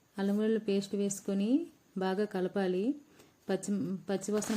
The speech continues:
పోయే వరకు కలిపి దాన్ని మూత పెట్టి ఒక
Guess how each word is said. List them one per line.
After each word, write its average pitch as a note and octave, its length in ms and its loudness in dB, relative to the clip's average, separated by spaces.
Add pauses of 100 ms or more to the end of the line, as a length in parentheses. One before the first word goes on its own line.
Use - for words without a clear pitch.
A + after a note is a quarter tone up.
పోయే G3+ 240 4
వరకు G3 300 0
కలిపి G3+ 640 2 (800)
దాన్ని G#3 520 4
మూత G#3 340 6
పెట్టి G#3+ 500 4 (1500)
ఒక G#3+ 420 2